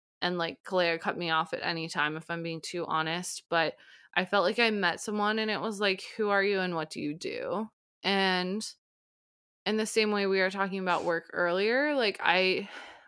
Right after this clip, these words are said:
I don't really want work to be my entire identity. Like, no doubt it's an important part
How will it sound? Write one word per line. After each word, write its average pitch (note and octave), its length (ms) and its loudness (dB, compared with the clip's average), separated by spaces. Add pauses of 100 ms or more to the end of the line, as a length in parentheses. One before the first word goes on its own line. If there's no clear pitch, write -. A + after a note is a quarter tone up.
(160)
I F#3+ 300 4
don't G3 300 0
really G3+ 300 2
want F3+ 280 0
work D#3+ 260 -2
to - 120 -12
be F3 200 -6
my D#3+ 180 -2
entire D#3 480 -2
identity. - 680 -6
Like, - 200 -2
no G#3+ 300 2
doubt F3+ 360 4
it's G#3 180 -4
an G3+ 80 -2
important F#3 680 -4 (580)
part F#3 480 0